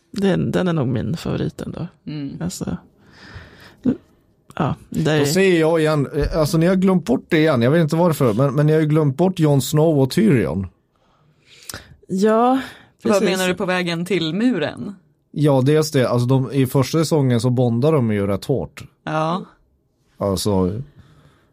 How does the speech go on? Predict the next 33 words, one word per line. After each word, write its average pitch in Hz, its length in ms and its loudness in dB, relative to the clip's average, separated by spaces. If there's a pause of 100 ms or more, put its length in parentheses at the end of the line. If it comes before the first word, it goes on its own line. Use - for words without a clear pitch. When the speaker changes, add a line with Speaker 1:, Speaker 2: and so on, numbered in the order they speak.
(800)
Speaker 3:
av 120 180 0
olika 110 240 -2
skäl, 104 260 -2
eftersom 98 260 -4
de 104 180 -2
är 101 120 -2
ju 101 180 -2
utstötta - 480 -6
bägge 85 240 -6
två 87 280 -8
ur 90 80 -6
sina 92 180 -6
Speaker 2:
Precis. 92 120 -6
Speaker 3:
familjer, 107 500 -4
och 98 180 -12
de 92 160 -6
får 113 240 -4
ju 92 80 -2
en 85 260 -8
fin 101 240 -6
relation 90 380 -6
som 113 160 -4
de 110 140 0
sen 101 240 -4
återknyter 104 580 -4
till 87 280 -6
i, - 80 -10
Speaker 2:
Mm. 101 280 -6
Speaker 3:
i 95 100 -6
sista 101 380 -8
Speaker 2:
Mm. 87 120 -6
Speaker 3:
säsongen. 113 420 -2 (520)
Så, 113 200 -6